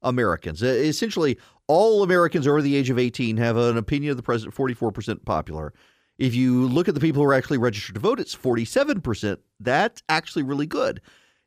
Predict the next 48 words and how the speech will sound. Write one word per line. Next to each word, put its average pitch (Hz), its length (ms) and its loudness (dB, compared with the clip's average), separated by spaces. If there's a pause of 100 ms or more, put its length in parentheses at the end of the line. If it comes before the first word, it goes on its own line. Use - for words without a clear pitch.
Now, 143 120 2
if 151 100 0
you're 226 100 0
a 214 60 4
longtime 202 560 2
listener 175 260 0
of 127 80 0
this 123 140 -2
program, 113 440 0
you 123 140 -2
know 139 160 0
the 190 80 -2
way 147 220 0
it 143 80 -2
works. - 480 -4
Uh, 117 260 2
the, 113 220 -2
the, 123 560 -2
the 117 160 -2
wider 110 520 0
the 214 80 -4
pool 170 320 -2
of 160 60 -2
voters, 107 480 -2 (380)
the 131 100 2
worse 123 340 0
it 139 60 -2
is 120 340 0
always 110 480 2
for - 160 -6
Republicans. 95 720 -4
So, 110 460 0 (260)
uh, 117 340 2
a 131 60 2
pool 180 440 -2
of 117 120 -2 (100)
all 165 260 2
Americans 151 580 0
is 117 180 -2
not 120 360 0
good. 98 260 0
A 175 60 -4
pool 139 320 -4
of 131 80 -2
voting 143 400 0
age 113 280 -2
Americans 98 580 -4
is 110 320 -2